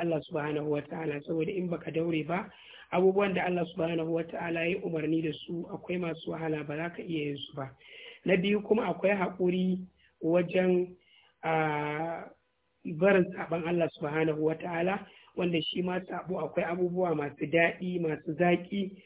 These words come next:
wanda su ma in baka dage ba, ba za ka iya barin su ba. Akwai kashi na uku, shine mutum ya yi haƙuri game da bala'o'in da Allah subhanahu wa ta'ala zai jarrabe shi, wanda idan ka kalli rayuwar nan, za ka ga rayuwa ce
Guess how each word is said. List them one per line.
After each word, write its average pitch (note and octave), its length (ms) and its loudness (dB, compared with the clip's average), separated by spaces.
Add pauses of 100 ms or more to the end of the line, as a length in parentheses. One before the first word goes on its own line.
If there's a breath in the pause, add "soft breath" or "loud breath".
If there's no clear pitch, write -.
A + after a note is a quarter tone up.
(320 loud breath)
wanda F#3 240 4
su - 160 0
ma F#3+ 160 2
in G#3+ 160 2
baka F#3+ 220 0
dage E3+ 340 2
ba, E3 100 6
ba D3+ 140 2
za D#3 100 0
ka - 140 -12
iya D3+ 200 0
barin D3 360 -2
su - 80 -6
ba. E3+ 260 -2 (360 loud breath)
Akwai F#3 260 0
kashi G3 360 0
na F3+ 100 -2
uku, F#3 200 -6
shine F3+ 460 0
mutum D#3 340 0
ya D3+ 60 0
yi D3+ 60 -2
haƙuri E3+ 460 -4
game D#3+ 220 -2
da D3+ 140 -4
bala'o'in F3+ 680 -2
da D#3+ 300 0 (440 loud breath)
Allah E3+ 220 6 (100)
subhanahu D#3 400 0
wa D3+ 160 2
ta'ala D3 440 -2
zai D3+ 200 -2
jarrabe C#3 480 -2
shi, - 220 -8 (360 loud breath)
wanda F3 180 0
idan F3 240 0
ka G3 120 -8
kalli F3 260 0
rayuwar E3 460 2
nan, D#3+ 300 2
za E3 160 0
ka D#3+ 140 -6
ga D#3 160 -4
rayuwa D#3+ 480 2
ce D#3+ 260 0